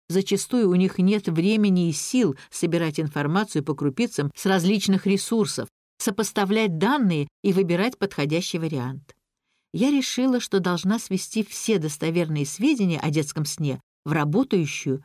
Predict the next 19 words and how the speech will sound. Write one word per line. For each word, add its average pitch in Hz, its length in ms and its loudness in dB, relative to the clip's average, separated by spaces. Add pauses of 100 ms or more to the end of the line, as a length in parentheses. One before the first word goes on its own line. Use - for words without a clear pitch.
чёткую 165 640 -2 (180)
и 202 80 2
понятную 151 540 -2
систему. 123 680 -6 (800)
К - 60 -10
счастью, 294 580 -2 (300)
я 277 180 4
врач. 139 500 -2 (460)
Окончила 254 560 2
Российский 226 560 0
государственный 208 880 0 (120)
медицинский 208 720 2
университет 180 720 0 (240)
по 196 80 0
специальности 254 840 -2
лечебное 202 640 2
дело, 151 400 -2 (340)
клиническую 233 800 0
ординатуру, 170 760 0